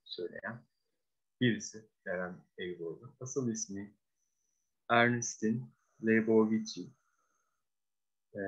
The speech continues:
Musevi kökenli bir aileye mensup. Bin dokuz yüz yirmi yedi yılında,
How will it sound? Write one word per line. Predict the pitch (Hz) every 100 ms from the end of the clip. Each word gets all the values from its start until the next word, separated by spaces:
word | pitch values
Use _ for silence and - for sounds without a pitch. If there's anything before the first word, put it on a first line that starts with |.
| 98 104 104 98 101 101 - _
Musevi | 127 127 139 123 123 117
kökenli | - 101 - 90 92
bir | 92 - 98
aileye | 95 90 85 87 _ _ _ _
mensup. | 87 85 - 135 _ _ _ _ _ _ _ _ _ _ _ _ _ _ _ _ _ _ _ _ _ _ _ _ _ _ _ _
Bin | 139 135
dokuz | 139 139 147 135
yüz | 147 - - - _ _ _ _ _ _ _ _ _ _ _ _ 117
yirmi | 127 131 131 127
yedi | 127
yılında, | 135 131 107 104 104 156 -